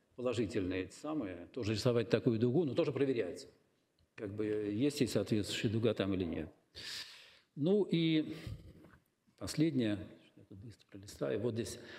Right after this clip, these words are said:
пример написан, но я уже не буду, вот он, они все оказались с минусами. А,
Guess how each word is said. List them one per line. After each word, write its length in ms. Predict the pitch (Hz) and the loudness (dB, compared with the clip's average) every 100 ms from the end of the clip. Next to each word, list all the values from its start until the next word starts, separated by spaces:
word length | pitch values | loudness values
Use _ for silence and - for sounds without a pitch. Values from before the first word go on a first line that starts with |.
| - | -10
пример 280 | 135 170 175 | -4 0 2
написан, 480 | 143 131 120 131 117 | 2 0 -2 0 0
но 80 | 127 | 0
я 140 | 127 | 0
уже 140 | 117 | 2
не 80 | 131 | 0
буду, 200 | 113 104 | 0 0
вот 180 | 117 - | -2 -2
он, 280 | 104 101 92 _ _ _ _ _ - | -4 -6 -8 _ _ _ _ _ -20
они 200 | 110 113 | -12 -10
все 160 | 113 123 | -6 -4
оказались 340 | 117 113 107 | -2 0 -2
с 80 | - | 0
минусами. 560 | 151 180 131 - 104 104 - - _ _ _ _ _ _ _ | 0 0 -2 -2 -2 -4 -8 -20 _ _ _ _ _ _ _
А, 1040 | 135 127 120 117 117 117 117 117 117 120 - | -4 0 2 2 2 0 0 -2 -4 -6 -8